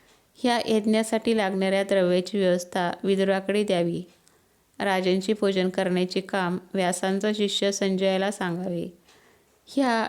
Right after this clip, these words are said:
यज्ञासाठी जी अपार राजसेना आली आहे, त्यांच्या भोजनाची व्यवस्था पाहण्याचे काम दुःशासनाला सांगावे. ब्राह्मणाला दक्षिणा देण्याचे काम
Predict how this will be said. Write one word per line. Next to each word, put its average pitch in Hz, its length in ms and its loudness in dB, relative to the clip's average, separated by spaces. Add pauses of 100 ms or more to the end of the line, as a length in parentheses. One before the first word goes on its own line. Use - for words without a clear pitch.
(100)
यज्ञासाठी 214 760 0
जी 202 220 0
अपार 202 340 -2
राजसेना 190 560 -2
आली 175 180 0
आहे, 180 400 -2 (420)
त्यांच्या 190 340 0
भोजनाची 185 580 0
व्यवस्था 185 340 -2
पाहण्याचे 180 560 -4
काम 180 340 -4 (920)
दुःशासनाला 214 760 0
सांगावे. 165 540 -2 (680)
ब्राह्मणाला 180 540 0
दक्षिणा 185 460 -2
देण्याचे 175 400 0
काम 170 320 -4